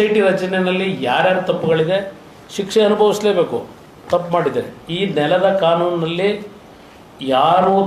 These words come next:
ತಪ್ಪು ಮಾಡಿದ್ರು ಅದಕ್ಕೆ ತಲೆ ಬಾಗಲೇಬೇಕು. ನಾನು ಈಗಾಗಲೇ ಹೇಳಿದ್ದೇನೆ. ಹಾಸನದ ಚುನಾವಣೆಗೆ ಸಂಬಂಧಪಟ್ಟ ಹಾಗೆ ಚುನಾವಣೆಯಲ್ಲಿ ಅಭ್ಯರ್ಥಿ ಗೆಲ್ತಾರೆ ಅಂತಕ್ಕಂಥ ಒಂದು, ಆ, ಫಸ್ಟ್ ಹ್ಯಾಂಡ್ ಇನ್ಫಾರ್ಮೇಷನ್ ಇದೆ. ಎಲ್ಲರೂ ಹೇಳ್ತಾರೆ ಗೆಲ್ತಾರೆ ಅಂತೇಳಿ.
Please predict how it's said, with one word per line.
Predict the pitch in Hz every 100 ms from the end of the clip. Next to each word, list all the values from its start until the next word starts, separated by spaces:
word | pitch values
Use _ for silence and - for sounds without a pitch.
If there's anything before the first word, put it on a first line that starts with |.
| -
ತಪ್ಪು | 165 - 165
ಮಾಡಿದ್ರು | 156 151 170 208 208
ಅದಕ್ಕೆ | 170 -
ತಲೆ | 143 147 139
ಬಾಗಲೇಬೇಕು. | 135 143 135 123 120 - - 151
ನಾನು | 156
ಈಗಾಗಲೇ | 135 127 156 160
ಹೇಳಿದ್ದೇನೆ. | 127 127 117 113 110 110 - - - - -
ಹಾಸನದ | 117 170 - 208 208 202 -
ಚುನಾವಣೆಗೆ | 147 170 214 214 214 -
ಸಂಬಂಧಪಟ್ಟ | 185 180 156 151 131
ಹಾಗೆ | 120 127 151 - - - - - - -
ಚುನಾವಣೆಯಲ್ಲಿ | - 190 220 226 226 214 196
ಅಭ್ಯರ್ಥಿ | 220 214 226 190
ಗೆಲ್ತಾರೆ | 196 202 202 202
ಅಂತಕ್ಕಂಥ | 196 190 190 220 214
ಒಂದು, | 208 185 151 - - - - - - 160
ಆ, | 151 175
ಫಸ್ಟ್ | 165 -
ಹ್ಯಾಂಡ್ | 202 202
ಇನ್ಫಾರ್ಮೇಷನ್ | - 202 202 196 208 202
ಇದೆ. | 180 - - 160
ಎಲ್ಲರೂ | 180 196
ಹೇಳ್ತಾರೆ | 180 - 165 208 190
ಗೆಲ್ತಾರೆ | 196 165 156 135
ಅಂತೇಳಿ. | 131 120 101